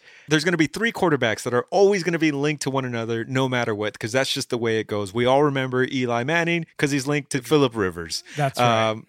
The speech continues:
Speaker 1: you know, one, one forced to trade, et cetera, et cetera. You, you know the history. So the same thing's gonna happen here, I believe, with, uh,
Speaker 2: What about
Speaker 1: Joe
Speaker 2: Ryan
Speaker 1: Burrow.
Speaker 2: Leaf to Peyton Manning? Throwback.
Speaker 1: Oh, there you go. Exactly.
Speaker 2: <laughs>
Speaker 1: Exactly. So you,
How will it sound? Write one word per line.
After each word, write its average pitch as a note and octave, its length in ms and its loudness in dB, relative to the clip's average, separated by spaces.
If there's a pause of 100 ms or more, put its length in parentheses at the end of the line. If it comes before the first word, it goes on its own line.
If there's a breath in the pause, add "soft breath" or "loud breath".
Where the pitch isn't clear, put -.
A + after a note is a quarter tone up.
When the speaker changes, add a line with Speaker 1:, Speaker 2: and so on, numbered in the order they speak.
(120)
Speaker 1:
you C3+ 120 2
know, A2+ 160 2
one, C3+ 480 2
one C#3 380 -2
forced C#3 340 4
to A#2+ 80 -10
trade, D#3+ 420 4
et C3 100 -2
cetera, B2 260 2
et A2+ 100 -2
cetera. A2+ 300 0
You, B2+ 320 0
you B2+ 180 -2
know A#2+ 140 2
the G#2+ 100 -2
history. G2 380 -4
So C3 180 0
the C#3 100 -2
same G#3 280 0
thing's F3 260 0
gonna D3 160 -2
happen B2+ 300 -2
here, A#2 400 2 (280)
I A2+ 100 4
believe, G2+ 460 -4
with, G#2 300 -6
uh, G2+ 240 -4 (380 loud breath)
Speaker 2:
What G#3 80 -6
about A#3 120 6
Speaker 1:
Joe C#3+ 120 6
Speaker 2:
Ryan E3+ 300 6
Speaker 1:
Burrow. B2 80 4
Speaker 2:
Leaf G#3+ 200 4
to - 80 -4
Peyton F3+ 380 -2
Manning? C3 580 0
Throwback. D3 340 6
Speaker 1:
Oh, A#2+ 300 4
there C3+ 160 8
you D#3 120 6
go. G#2+ 180 4
Exactly. A2 560 2
Speaker 2:
<laughs> D#3+ 200 4
Speaker 1:
Exactly. G#2 600 0 (420 loud breath)
So D3 360 4
you, D#3 180 -4